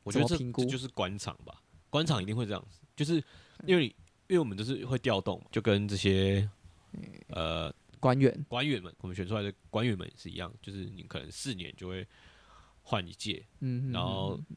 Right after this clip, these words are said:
Speaker 1: 这种公部门
Speaker 2: 嗯，嗯，嗯。
Speaker 1: 的主管也差不多啦，
Speaker 2: 嘿。
Speaker 1: 就是两三年会轮调一次。
Speaker 2: 嘿，嘿，嘿。
Speaker 1: 那，呃，两三年、三四年之类的，
Speaker 2: 对，对，对。
Speaker 1: 就轮调一次。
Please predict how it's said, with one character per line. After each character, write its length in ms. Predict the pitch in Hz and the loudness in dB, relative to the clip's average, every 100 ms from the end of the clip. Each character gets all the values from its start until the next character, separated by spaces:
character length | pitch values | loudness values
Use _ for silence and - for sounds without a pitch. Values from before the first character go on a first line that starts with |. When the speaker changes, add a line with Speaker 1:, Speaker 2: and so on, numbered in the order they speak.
| - _ _ | -20 _ _
Speaker 1:
这 100 | - | -4
种 300 | 120 90 82 - _ _ - _ | -2 -2 -10 -18 _ _ -20 _
公 240 | 143 156 170 | 0 0 -2
部 200 | 214 143 | -4 -4
门 180 | 87 - _ _ | -6 -12 _ _
Speaker 2:
嗯， 440 | 135 135 123 127 123 | 0 0 0 0 -2
嗯， 20 | |
嗯。 0 | |
Speaker 1:
的 520 | - 78 73 71 67 - | -2 -2 -4 -8 -14 -16
主 160 | - 101 | -10 -4
管 180 | 98 - _ _ _ _ | -2 -4 _ _ _ _
也 100 | 90 | -8
差 140 | - | -2
不 80 | - | -2
多 120 | 95 | 0
啦， 120 | 92 | -2
Speaker 2:
嘿。 160 | 95 - | -4 -8
Speaker 1:
就 60 | 95 | -8
是 40 | |
两 140 | 92 82 | -8 -8
三 180 | 92 | -8
年 160 | 95 69 | -8 -8
会 200 | 101 78 | -6 -6
轮 140 | 78 95 | -8 -8
调 200 | 101 80 | -6 -6
一 40 | |
次。 240 | - - 92 - _ | -6 -8 -8 -10 _
Speaker 2:
嘿， 220 | 127 117 | 0 2
嘿， 260 | 113 117 135 | 0 -2 -4
嘿。 160 | 135 104 | -6 -4
Speaker 1:
那， 320 | 98 87 - _ _ | -2 -2 -6 _ _
呃， 120 | 101 92 | -16 -12
两 120 | 82 | -12
三 160 | - 107 | -10 -10
年、 120 | 87 | -10
三 180 | - 90 | -10 -12
四 140 | - | -14
年 120 | 92 - | -18 -20
之 160 | - - | -20 -8
类 200 | 95 87 | -6 -6
的， 100 | - - | -4 2
Speaker 2:
对， 160 | 117 | 4
对， 80 | 113 | 4
对。 20 | |
Speaker 1:
就 60 | 110 | 4
轮 120 | 113 | 2
调 160 | 101 87 | 0 -4
一 60 | |
次。 180 | - - | -8 -14